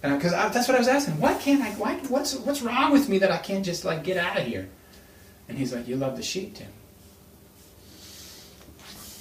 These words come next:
You're in it, you're in it 'cause you love the sheep. So you just, you know, can't."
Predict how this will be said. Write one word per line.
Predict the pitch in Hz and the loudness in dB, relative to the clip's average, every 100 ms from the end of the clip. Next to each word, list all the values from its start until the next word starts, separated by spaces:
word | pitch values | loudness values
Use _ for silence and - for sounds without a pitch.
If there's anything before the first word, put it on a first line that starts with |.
| - | -4
You're | 135 | 0
in | 143 | 0
it, | - - 135 - | -2 -10 -12 -4
you're | 135 | 0
in | 139 | 2
it | 139 | 2
'cause | - 120 | 0 -4
you | 127 | -2
love | 127 - | -4 -4
the | |
sheep. | - 220 226 - - - - - - - - - - | -8 -6 -6 -10 -18 -20 -20 -20 -20 -20 -20 -20 -12
So | - | -6
you | 131 | -4
just, | 131 139 - - | -4 -6 -8 -10
you | |
know, | - - | -12 -8
can't." | 151 | -8